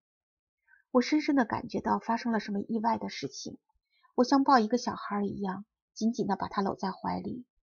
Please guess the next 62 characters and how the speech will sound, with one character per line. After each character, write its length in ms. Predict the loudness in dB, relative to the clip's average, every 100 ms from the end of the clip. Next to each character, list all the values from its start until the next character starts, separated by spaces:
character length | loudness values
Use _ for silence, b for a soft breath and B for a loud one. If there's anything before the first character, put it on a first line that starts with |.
| _
这 140 | -2
时， 340 | -2 -2 -10 -12 _ b b
我 100 | 0
觉 140 | 2
得 80 | 2
他 140 | 2 -2
好 180 | -2
像 220 | 0 0 0
笔 120 | -4
直 200 | -4 -4
坠 220 | -2 -4
下 220 | -2 -4
万 220 | -2 -2
丈 160 | -2 -4
深 300 | -4 -2 0
渊， 280 | 0 -4 -8 _ _ _ _ _
尽 200 | 2 4
管 200 | 6 4
我 80 | 2
想 160 | -2 -2
拉 220 | 0 0
住 160 | -2
他， 320 | -6 -8 -12 -14 _
却 180 | -4 -2
无 160 | 0 -2
能 220 | -2 -4
为 80 | -8
力。 360 | -6 -6 -6 -12 _ _ _ _ _ _ _ _ 0
他 100 | 6
那 100 | 6
严 260 | 6 2
峻 140 | 2 0
的 80 |
目 180 | 0 -2
光 340 | -2 -2 -4 -2
望 160 | -2 0
着 80 | -2
遥 220 | -4 -4
远 160 | -6
的 80 | -8
地 200 | -12 -14
方。 320 | -12 -12 -12 -14 _ _ _ _ _ _ _ _ _ _ _ _
“我 100 | 6
有 140 | 6
你 100 | 6
给 180 | 2 0
我 120 | 0
的 100 | -2
绵 280 | -2 -2 -2
羊， 380 | -2 -4 -8 -12 _ _ _ _
还 180 | 2
有 100 | 4
他 160 | 4 0
住 140 | 0
的 120 | 0 -2
箱 360 | -2 0 0
子 180 | -2 -8
和 100 | -8
他 140 | -6 -4
的 100 | -4
龙 220 | -4 -8
套。” 380 | -12 -10 -10